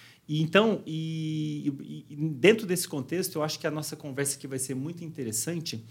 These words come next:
até pra ajudar as pessoas a entenderem como que o contexto à nossa volta, a cultura que a gente vive, impacta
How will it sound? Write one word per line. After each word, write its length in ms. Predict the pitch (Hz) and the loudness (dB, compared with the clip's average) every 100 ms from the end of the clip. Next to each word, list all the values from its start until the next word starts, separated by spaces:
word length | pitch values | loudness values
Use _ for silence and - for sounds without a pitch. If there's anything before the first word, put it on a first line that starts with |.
| - - | -20 -4
até 280 | 139 - 190 | -4 0 -2
pra 180 | 190 208 | 0 -2
ajudar 720 | 196 185 143 143 165 127 - | -2 -2 2 2 2 0 -8
as 160 | 139 143 | -6 -4
pessoas 520 | - 147 - 147 131 | 0 0 2 0 2
a 100 | 139 | 0
entenderem 960 | 165 226 226 156 117 123 165 127 110 - - - - _ | 0 -2 -2 -2 0 0 2 0 -2 -8 -20 -20 -20 _
como 360 | - 240 269 | 4 6 6
que 160 | - 233 | 4 2
o 100 | 220 | 2
contexto 680 | - 180 160 160 170 175 151 | 2 0 2 2 2 0 -4
à 20 | |
nossa 280 | 139 117 117 | -6 -4 -6
volta, 500 | 110 127 131 127 117 | 0 2 2 0 -6
a 20 | |
cultura 580 | 113 117 113 139 143 127 | -4 -6 -2 0 2 2
que 120 | 127 | -2
a 40 | |
gente 380 | 120 120 117 120 | -4 -4 -4 -4
vive, 560 | 107 110 127 135 135 131 | -4 -2 -2 -2 -4 -4
impacta 800 | 151 165 - 160 202 - 117 - | -4 -2 2 2 2 -4 -4 -6